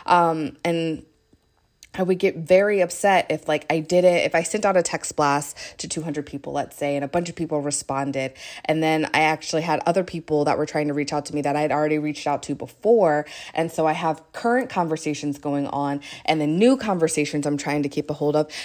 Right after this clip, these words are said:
and I'm trying to find my balance. And there's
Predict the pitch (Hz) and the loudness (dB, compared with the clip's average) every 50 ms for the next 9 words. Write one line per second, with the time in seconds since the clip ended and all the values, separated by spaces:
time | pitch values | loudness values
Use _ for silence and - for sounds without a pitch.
0 | - - - 165 165 151 160 165 160 - - - 185 185 190 190 202 185 - - | -6 -2 0 2 2 2 0 0 -2 -4 -2 -2 0 0 0 -2 -6 -6 -4 -4
1 | 156 151 151 147 147 147 151 151 151 151 - - - - - 160 156 156 170 180 | -4 -2 -2 -2 -2 -2 -2 -4 -6 -8 -10 -16 -20 -20 -14 -10 -6 -4 -2 0
2 | 190 190 185 175 151 - 50 50 - - _ _ _ - - - - - - _ | 0 0 0 0 -2 -6 -8 -10 -14 -16 _ _ _ -20 -20 -20 -20 -20 -20 _
3 | _ _ _ _ _ _ _ _ _ _ _ _ _ _ _ _ _ _ _ _ | _ _ _ _ _ _ _ _ _ _ _ _ _ _ _ _ _ _ _ _
4 | _ _ _ _ _ _ - 170 180 175 180 185 196 202 196 196 - - - | _ _ _ _ _ _ -4 0 2 6 8 8 8 6 4 0 -6 -10 -12